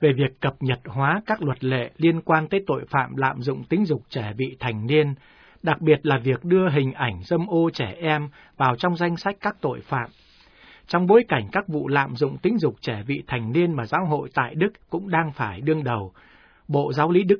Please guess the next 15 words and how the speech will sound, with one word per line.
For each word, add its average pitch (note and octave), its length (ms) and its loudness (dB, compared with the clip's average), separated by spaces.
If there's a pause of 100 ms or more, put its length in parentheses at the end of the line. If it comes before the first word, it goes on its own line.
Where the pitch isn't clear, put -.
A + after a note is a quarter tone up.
Tin D#3 220 4
đã - 120 -4
đưa D#3+ 240 4
ra D3 220 6
dấu D#3+ 260 4
chỉ A2+ 240 -4
rõ C3 240 -4
ràng B2+ 280 2
liên F3 220 2
quan E3 340 0
tới G3 100 0
việc B2+ 320 -6
thông D#3 220 -2
tin D#3+ 240 2
tức G3 200 0